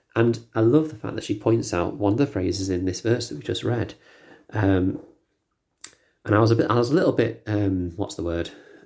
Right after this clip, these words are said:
reluctant to kind of highlight this, but because she has, I think I'm going to as well. It says, "As often as thou hast inquired, thou hast received instruction of thy, of my Spirit," which implies to me that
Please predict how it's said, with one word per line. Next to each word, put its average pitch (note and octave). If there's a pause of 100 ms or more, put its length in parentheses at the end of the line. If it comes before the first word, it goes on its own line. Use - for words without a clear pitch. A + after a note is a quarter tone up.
(160)
reluctant A#2+
to -
kind G2
of F#2
highlight A2
this, -
but -
because A2
she A2+
has, D#2+
I -
think G2
I'm F#2+
going F2+
to F2+
as F2
well. E2+ (520)
It -
says, G#2+
"As G#2+
often -
as G2+
thou A2
hast A2+
inquired, A2 (120)
thou G2
hast A2
received -
instruction G2+
of -
thy, F#2
of -
my F#2
Spirit," - (640)
which -
implies B2+
to G#2
me C#3+ (180)
that G#2